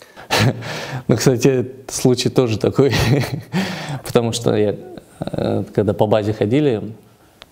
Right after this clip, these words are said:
ещё в, там, в Раменском, мы спрашивали, какие номера там будете брать. И зашёл администратор,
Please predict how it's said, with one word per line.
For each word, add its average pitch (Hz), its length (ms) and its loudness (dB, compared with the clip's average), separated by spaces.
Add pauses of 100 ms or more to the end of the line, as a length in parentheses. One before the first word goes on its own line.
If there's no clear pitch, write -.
(320)
ещё 104 340 2
в, - 400 -10
там, 85 300 -6 (160)
в 101 100 2
Раменском, 98 520 -2
мы 90 100 -4
спрашивали, 101 440 0
какие 95 300 0
номера 95 380 0
там 95 240 -2
будете 113 260 -6
брать. 101 240 -2 (520)
И 117 60 2
зашёл 110 300 2
администратор, 101 720 0